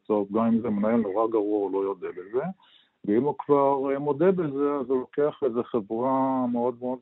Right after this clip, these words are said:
יקרה, שתיתן ייעוץ, אה, של ארבע מחברות גדולות או ספרים,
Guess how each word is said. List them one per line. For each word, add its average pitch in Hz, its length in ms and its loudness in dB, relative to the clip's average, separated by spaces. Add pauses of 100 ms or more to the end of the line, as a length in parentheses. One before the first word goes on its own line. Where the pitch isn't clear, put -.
יקרה, 156 680 -6 (360)
שתיתן 135 600 -4
ייעוץ, 135 460 0 (200)
אה, 127 40 0 (120)
של 120 420 -2
ארבע 127 360 2 (520)
מחברות 117 480 -6
גדולות 110 500 -8
או 123 40 -8 (160)
ספרים, 104 480 -4